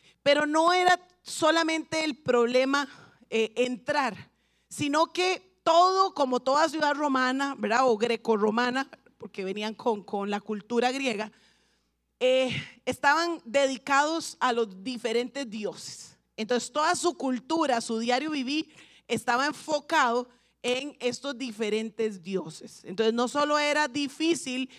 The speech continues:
entrar a un sindicato o a un gremio,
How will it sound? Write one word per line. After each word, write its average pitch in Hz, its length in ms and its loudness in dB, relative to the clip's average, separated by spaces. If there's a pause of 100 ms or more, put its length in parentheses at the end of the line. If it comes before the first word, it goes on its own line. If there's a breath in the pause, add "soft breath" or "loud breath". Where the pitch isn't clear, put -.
(260 loud breath)
entrar 254 600 0
a 240 140 4
un 254 180 -4
sindicato 294 800 -4
o 214 120 0
a 226 60 2
un 262 140 -6
gremio, 240 420 -2